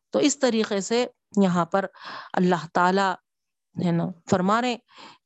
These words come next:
کہ سب سے اولین ذمہ داری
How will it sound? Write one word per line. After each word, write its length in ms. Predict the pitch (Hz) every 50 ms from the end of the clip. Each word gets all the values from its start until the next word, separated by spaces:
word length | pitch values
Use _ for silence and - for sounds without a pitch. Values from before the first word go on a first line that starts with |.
| _ -
کہ 400 | 226 233 240 247 254 262 269 269 - - - - _
سب 360 | - - - - 262 262 262
سے 560 | - - - - - - - 262 262 269 269 269 269 - - _ _ -
اولین 920 | 208 190 170 170 170 165 208 214 214 214 247 285 349 370 392 381 339 269
ذمہ 340 | 202 233 233 220 214 208 196
داری 440 | 175 202 185 180 185 208 226 220